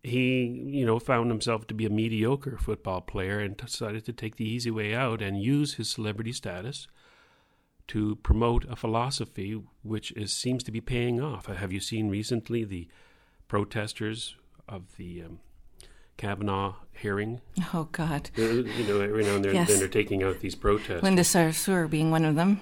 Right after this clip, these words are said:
Speaker 1: And some doctors went outside and, and, saw, and took pictures of them being paid
Speaker 2: Yes.
Speaker 1: with cash
Speaker 2: I
Speaker 1: out
Speaker 2: saw
Speaker 1: of a
Speaker 2: that.
Speaker 1: brown paper envelope by a fella they identified as working for the George Soros
Speaker 2: Oh, there's a
Speaker 1: organization's
Speaker 2: surprise.
Speaker 1: Open Society or something like that. Being a lefty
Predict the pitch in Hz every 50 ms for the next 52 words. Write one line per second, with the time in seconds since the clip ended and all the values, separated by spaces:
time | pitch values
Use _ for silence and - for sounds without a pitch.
0 | - - 131 123 120 120 123 120 - - 143 139 131 123 135 143 160 180 - -
1 | 104 98 98 98 - 120 117 110 123 110 98 - - 135 139 156 143 120 104 104
2 | 104 104 110 104 98 - - 127 117 117 113 113 113 104 - - - - - 165
3 | 196 - - - 90 90 110 123 - - - - 113 107 107 101 101 110 110 107
4 | 107 107 98 117 113 113 113 107 - - - - 170 170 156 113 90 90 - -
5 | 156 180 156 143 175 - - - - - 170 135 95 87 95 127 - - - 104
6 | 107 117 110 107 - 120 117 139 170 165 156 156 165 160 147 123 117 107 101 98
7 | 92 95 85 85 82 92 - - - - - - - - 101 107 120 117 117 110
8 | 107 - - 147 139 135 113 120 117 110 110 117 123 120 120 113 113 120 - -
9 | 107 104 101 101 95 98 104 107 - - 107 98 - - 95 95 90 95 98 95
10 | 95 95 - - - - 101 92 92 90 - - - 87 87 - - 156 165 170
11 | - - - - - - - 127 127 135 143 147 - - - - - - - -
12 | 107 92 90 - - - - - 90 85 85 87 85 85 85 87 - 92 87 -
13 | 92 87 85 85 - - - 85 - - - - - - - - - - - -
14 | - - _ _ _ _ _ _ _ _ _ _ 131 110 135 180 196 190 135 113
15 | 104 95 92 - - - 101 92 107 120 -